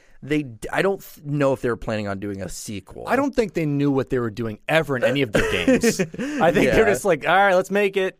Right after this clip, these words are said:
Speaker 1: Mm-hmm.
Speaker 2: but then let's only make two everything."
Speaker 1: Yeah, but as I said, the, the, the campaign is super straightforward,
Speaker 2: Mm-hmm.
Speaker 1: and the story is super interesting, as I said, 'cause you start getting, uh, Gla-, you, or destroying glados's, uh, personality,
Speaker 2: Yes.
Speaker 1: uh, uh,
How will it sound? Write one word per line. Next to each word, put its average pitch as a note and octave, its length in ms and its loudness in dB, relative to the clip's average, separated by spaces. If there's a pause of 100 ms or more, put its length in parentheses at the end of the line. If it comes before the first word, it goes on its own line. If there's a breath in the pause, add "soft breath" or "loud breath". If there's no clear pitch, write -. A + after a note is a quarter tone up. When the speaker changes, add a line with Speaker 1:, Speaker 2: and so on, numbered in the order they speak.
(160)
Speaker 1:
Mm-hmm. C#3+ 340 0
Speaker 2:
but C#3 120 -2
then D3+ 160 0
let's C#3+ 140 -2
only G3+ 220 -2
make A3 260 -6
two B2 260 -4
everything." - 680 -10
Speaker 1:
Yeah, D3+ 220 2
but C3+ 140 -2 (200)
as F#3 180 2
I C#3+ 40 0
said, B2 200 0
the, C3+ 60 -2
the, C3+ 500 0
the D3 100 -2
campaign G#3+ 400 2
is D#3 100 -2
super F3+ 480 -2
straightforward, A2+ 960 -2
Speaker 2:
Mm-hmm. A2+ 320 -6
Speaker 1:
and C3+ 80 0
the B2+ 60 -2
story F3 320 0
is - 80 -6
super C#3+ 180 -4
interesting, A2+ 680 -4
as G#2+ 120 -4
I B2 100 -2
said, G#2+ 80 -8
'cause A#2 220 -2 (220 soft breath)
you B2+ 80 -6
start C3+ 320 -2
getting, A#2 500 -4
uh, G#2 400 -2
Gla-, A#2 260 -2
you, B2+ 240 -6
or G#2+ 240 -6 (100)
destroying C3 560 -2
glados's, A2 600 -2
uh, F#2+ 340 -2 (380)
personality, G#2 840 -2
Speaker 2:
Yes. - 360 -6
Speaker 1:
uh, - 40 -6
uh, F#2+ 640 -2